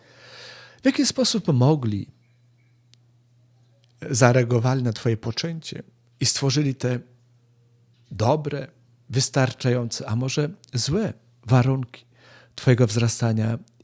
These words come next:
i dojrzewania. Zapraszam na naszą kolejną, na nasze kolejne, e, rozważanie z tego cyklu Kochać i rozumieć siebie. Będziemy mówili o kolejnym etapie tego dojrzewania, wzrastania od narodzenia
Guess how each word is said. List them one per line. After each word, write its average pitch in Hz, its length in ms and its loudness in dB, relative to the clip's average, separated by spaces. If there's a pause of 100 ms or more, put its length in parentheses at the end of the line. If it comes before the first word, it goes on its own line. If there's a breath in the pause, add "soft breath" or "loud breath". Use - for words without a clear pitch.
(100)
i 110 340 0
dojrzewania. 127 600 0 (1700 soft breath)
Zapraszam 170 440 0
na 147 60 2
naszą 123 440 2
kolejną, 117 540 2 (120)
na 123 120 4
nasze 123 280 0
kolejne, 107 480 0 (340)
e, 104 380 0 (140)
rozważanie 113 560 0
z - 80 -4
tego 104 320 -4 (140)
cyklu 135 520 -4 (320 loud breath)
Kochać 131 320 2
i 120 40 0
rozumieć 107 380 0
siebie. 123 260 -2 (580 loud breath)
Będziemy 165 340 4
mówili 139 480 2
o 127 320 0 (160)
kolejnym 147 400 2
etapie 131 540 -6
tego 117 240 -6
dojrzewania, 113 580 -2
wzrastania 104 480 -6 (120)
od 185 340 -2
narodzenia 120 680 -4